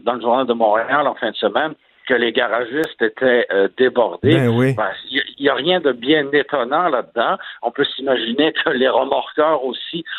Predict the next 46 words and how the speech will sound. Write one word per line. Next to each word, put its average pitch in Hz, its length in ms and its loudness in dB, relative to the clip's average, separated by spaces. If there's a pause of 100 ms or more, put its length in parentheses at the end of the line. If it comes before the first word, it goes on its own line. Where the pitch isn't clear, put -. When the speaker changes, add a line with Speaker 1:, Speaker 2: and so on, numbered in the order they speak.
(100)
Speaker 1:
ont 113 180 2
énormément 139 800 0
de 143 80 -18
travail 127 480 0
en 117 100 -4
ce - 120 -12
moment 113 400 0
parce - 320 -6
que, 135 180 4 (320)
euh, 98 460 2
puis, 107 300 -4
petite - 320 -4
anecdote, 143 680 0
euh, 107 140 2 (360)
j'ai, 113 200 -4 (100)
il 120 120 2
m'était 131 240 -2
arrivé 127 340 0
d'avoir 120 340 2
une 120 80 -12
crevaison, 123 680 -2
justement, 135 720 0
euh, 107 140 4 (340)
euh, 82 800 2 (280)
suite 147 200 0
à, 90 440 0 (320)
après 120 220 -4
avoir 151 300 -2
circulé 156 480 0
dans 131 240 -2
un 123 80 0
nid 127 160 -6
de 120 120 -14
poule, 170 320 2
et 107 240 4
je - 120 -10
pense 127 180 -4
que - 80 0
c'était 123 220 0
pas - 220 -4
mal 139 200 -2
plus 190 280 -2
qu'un 135 160 -2
nid 127 120 -4
de - 140 -12
poule, 196 280 2